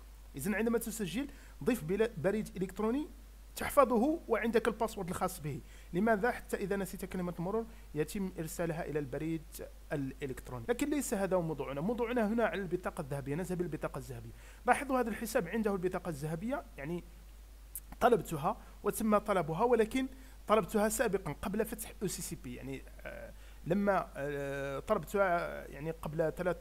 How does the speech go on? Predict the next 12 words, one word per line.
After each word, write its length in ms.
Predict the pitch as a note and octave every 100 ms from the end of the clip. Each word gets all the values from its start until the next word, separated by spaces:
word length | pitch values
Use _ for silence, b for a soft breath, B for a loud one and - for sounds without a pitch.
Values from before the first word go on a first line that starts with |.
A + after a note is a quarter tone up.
| -
أو 60 |
أربعة 300 | D#3 D#3+ C#3+ -
أشهر، 400 | - - D#3+ C4 - B B B B B -
آه، 320 | E3 E3 D#3+
لم 200 | E3+ C4
تكن 280 | B3 A#3 A3+
هناك 260 | G3+ G3+
أرضية 340 | - F#3+ F#3+ F3+
جديدة 340 | D#3+ F3 G3
للأو 320 | A3 F#3+ - F3
سي 160 | -
سي 140 | -